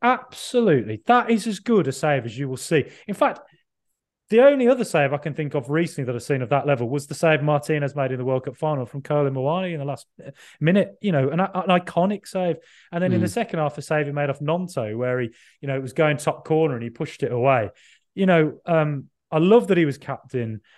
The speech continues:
Speaker 1: I love that he stepped up and, um, performed and listened to the manager at halftime. And, um, Unai Emery had such praise for him after the game as well.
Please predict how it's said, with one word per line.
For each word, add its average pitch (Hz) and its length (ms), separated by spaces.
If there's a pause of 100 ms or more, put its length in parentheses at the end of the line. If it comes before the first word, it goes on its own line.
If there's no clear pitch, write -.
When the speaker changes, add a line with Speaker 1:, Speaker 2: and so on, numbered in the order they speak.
(280)
Speaker 1:
I 139 80
love 170 320
that 156 220
he 143 140
stepped 143 380
up 135 380
and, 123 560
um, 120 400 (220)
performed 135 520
and 127 120
listened 143 260
to - 80
the 127 60
manager 127 340
at 120 80
halftime. 120 460
And, 113 80 (420)
um, 120 420 (280)
Unai 151 240
Emery 139 180
had 131 160
such - 220
praise 135 400
for 139 100
him 131 80
after 120 220
the 120 80
game 123 320
as 113 120
well. 123 300